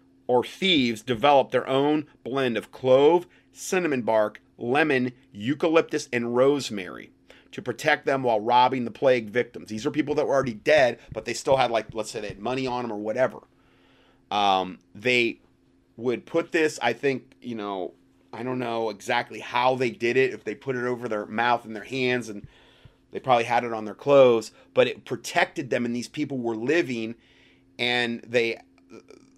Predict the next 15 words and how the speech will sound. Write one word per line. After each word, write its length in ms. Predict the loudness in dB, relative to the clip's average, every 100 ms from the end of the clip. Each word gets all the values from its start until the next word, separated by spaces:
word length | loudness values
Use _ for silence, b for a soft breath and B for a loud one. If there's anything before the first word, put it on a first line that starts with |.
| _
they 160 | -6 -4
were 140 | -2
caught, 540 | -6 -2 4 6 6 2
and 80 | -4
they 80 |
were 120 | -4 0
brought 320 | 4 4 2
before 280 | -4 -4 -4
the 140 | -4
authorities, 440 | -6 -2 -2 -4
and 100 | -6
like, 140 | -6 -4
"How 240 | 2 6
are 80 | 6
you, 240 | 4 -6